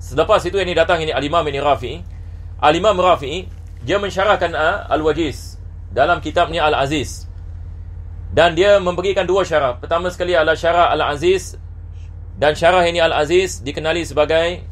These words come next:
uh, yani Fathul Aziz. Dan selepas itu dia syarahkan, dia, dia rumuskan, uh, kitab ini Fathul Aziz da-, kepada yani satu lagi kitab yang dikenali sebagai Syarhus Saghir. Jadi dia ada Syarhul Kabir dengan Syarhus Saghir.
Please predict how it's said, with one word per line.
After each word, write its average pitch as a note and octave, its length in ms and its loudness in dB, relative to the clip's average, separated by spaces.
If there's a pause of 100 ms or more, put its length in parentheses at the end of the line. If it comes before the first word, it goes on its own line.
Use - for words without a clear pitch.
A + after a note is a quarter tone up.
(420)
uh, B2 880 2
yani C#3+ 240 -4
Fathul D#3 240 -2
Aziz. D#3 560 -4 (640)
Dan D#3 160 4
selepas E3 400 2
itu F3 160 -4
dia E3 80 -4
syarahkan, F3 480 2 (320)
dia, D#3+ 80 6
dia D#3 160 2
rumuskan, D#3+ 720 0
uh, C3 320 2
kitab D3+ 240 2
ini D3 160 -6
Fathul D3+ 240 -2
Aziz C#3 480 -2 (1120)
da-, A#2+ 200 0
kepada D3 300 2
yani D3+ 300 2
satu D3 240 -2
lagi D3+ 240 -2
kitab D3+ 320 0
yang C#3 120 -8
dikenali D3 320 -4
sebagai C#3 320 0
Syarhus D3 320 -2
Saghir. B2 280 0 (440)
Jadi E3+ 240 6
dia F3+ 160 4
ada E3 80 -2
Syarhul F3+ 320 2
Kabir E3+ 320 2
dengan E3+ 200 -4
Syarhus D3 280 -6
Saghir. G#2+ 240 -8